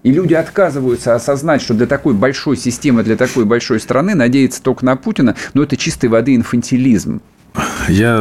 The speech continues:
Speaker 2: з-, заканчивал Московский инженерно-физический институт, мифи. Я был, э, старостой группы, я экстерном, первый студент, который закончил экстерном вуз, сдал на,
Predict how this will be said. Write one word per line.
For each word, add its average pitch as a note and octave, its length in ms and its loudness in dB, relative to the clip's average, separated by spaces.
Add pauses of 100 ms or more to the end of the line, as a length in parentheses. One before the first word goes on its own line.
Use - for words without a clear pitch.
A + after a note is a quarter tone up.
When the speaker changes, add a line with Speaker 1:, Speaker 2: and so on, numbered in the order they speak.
Speaker 2:
з-, D2 760 0
заканчивал F2+ 680 2
Московский F#2 520 -2
инженерно-физический E2+ 1040 0
институт, - 580 -4
мифи. D2+ 420 -2 (220)
Я F#2 180 2
был, E2 360 0 (600)
э, - 440 0
старостой F2 540 -2
группы, G2+ 420 2
я E2 380 2
экстерном, D#2 640 -2 (360)
первый E2 260 2
студент, D#2 440 0
который D2+ 360 0
закончил D2+ 560 0
экстерном D2+ 460 -2
вуз, G#2 400 0 (760)
сдал D#2+ 460 0
на, D2 400 0